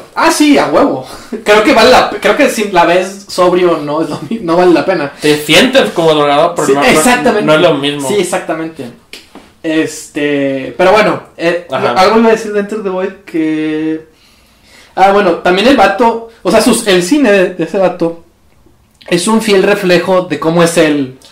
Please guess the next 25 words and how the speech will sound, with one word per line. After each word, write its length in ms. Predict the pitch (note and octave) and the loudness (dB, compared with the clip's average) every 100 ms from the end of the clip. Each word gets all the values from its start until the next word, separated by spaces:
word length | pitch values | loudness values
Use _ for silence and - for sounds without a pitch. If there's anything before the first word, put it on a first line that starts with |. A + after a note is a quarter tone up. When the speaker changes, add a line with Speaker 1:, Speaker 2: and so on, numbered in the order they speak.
| _ _ _ - | _ _ _ -8
Speaker 1:
en 260 | D#3+ C#3 C3 | -6 -6 -6
persona, 480 | C#3+ G#3 F#3+ A#2+ - _ _ - - | -4 -2 -2 -4 -12 _ _ -20 -16
¿no? 260 | D3 D3 - - | -10 -10 -10 -12
Speaker 2:
¿Cómo 180 | B2+ C3 | -10 -8
es 80 | |
él 80 | C3 | -10
en 80 | B2+ | -12
persona? 340 | B2 - - - | -14 -16 -18 -8
Speaker 1:
Exacto, 400 | F#3+ E3+ F3+ F3 | -4 0 0 -2
o 40 | F3+ | -4
sea, 140 | D#3 | -6
pues, 140 | D3 D3 C#3+ C#3 | -6 -8 -8 -2
ay, 140 | D#3 E3 | 0 2
también 220 | E3 F3 | 2 2
es 80 | F#3 | 2
el 100 | F3+ | 2
bien 140 | F3 | 2
exagerado, 560 | F#3 F#3+ D#3+ D#3 D#3 D#3+ | 0 -2 0 2 4 4
Speaker 2:
Sí, 200 | D#3+ D#3 | 2 2
Speaker 1:
muy 200 | D#3+ D#3+ | 2 2
así, 260 | D#3 E3 | 2 2
Speaker 2:
bueno, 220 | C3+ B2+ | 0 0
Speaker 1:
o 160 | B2 D#3+ | 0 0
Speaker 2:
sí. 60 | G3 | 2
Speaker 1:
sea, 200 | F3+ | 2